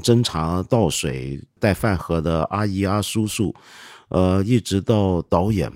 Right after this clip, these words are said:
难道不全体人员都是这么来工作的吗？那么为什么这一行业的工作强度会这么大呢？是不是一个举世皆然的现象呢？这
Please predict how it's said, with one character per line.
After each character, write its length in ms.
难 300
道 220
不 180
全 380
体 200
人 320
员 320
都 160
是 160
这 140
么 120
来 180
工 280
作 240
的 80
吗？ 160
那 100
么 280
为 240
什 260
么 280
这 120
一 140
行 320
业 160
的 100
工 200
作 180
强 320
度 160
会 280
这 180
么 160
大 260
呢？ 180
是 240
不 100
是 180
一 80
个 100
举 260
世 300
皆 260
然 260
的 100
现 260
象 260
呢？ 200
这 160